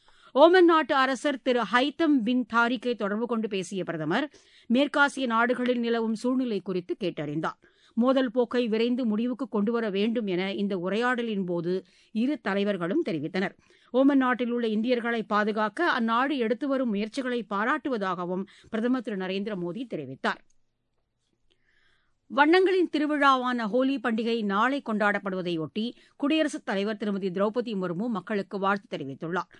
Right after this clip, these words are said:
அவர் விடுத்துள்ள வாழ்த்துச் செய்தியில், மகிழ்ச்சி கொண்டாட்டத்தை வெளிப்படுத்தும் ஹோலி பண்டிகை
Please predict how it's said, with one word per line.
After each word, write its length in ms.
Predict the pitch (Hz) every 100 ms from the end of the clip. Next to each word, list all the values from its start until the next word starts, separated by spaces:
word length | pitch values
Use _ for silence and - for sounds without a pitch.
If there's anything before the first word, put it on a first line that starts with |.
| _ -
அவர் 260 | - 254 254
விடுத்துள்ள 420 | 247 269 285 262
வாழ்த்துச் 420 | 220 202 214 220 233
செய்தியில், 400 | 202 190 247 392
மகிழ்ச்சி 460 | 240 240 294 - 320
கொண்டாட்டத்தை 640 | - 233 254 247 254 247
வெளிப்படுத்தும் 680 | 240 196 220 240 226 226 208
ஹோலி 320 | 196 233 247 -
பண்டிகை 380 | 180 180 190